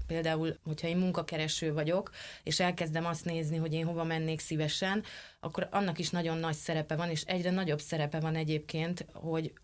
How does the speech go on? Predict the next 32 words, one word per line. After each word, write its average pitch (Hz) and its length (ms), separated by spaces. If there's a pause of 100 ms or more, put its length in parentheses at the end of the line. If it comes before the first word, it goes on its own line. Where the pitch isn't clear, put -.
az 156 140
egyes 165 320
vállalatok 170 680 (480)
milyen 180 200
ügyek 156 280
mellé 156 360
állnak. 147 500 (180)
Hogy 185 180
én 202 240
el 202 160
tudom-e 180 340
képzelni 170 500
azt, 175 240
hogy 175 120
én 175 140
azonosulni 165 680
tudok 160 280
például 165 340
azokkal 160 360
az 147 140
ügyekkel, 180 480 (260)
ami 160 160
mellé 165 240
például 165 400
ebben 151 220
az 151 120
esetben 170 480
a 160 100
Tesco 160 420
beállt. 156 340
Tehát 160 240
ennek 196 400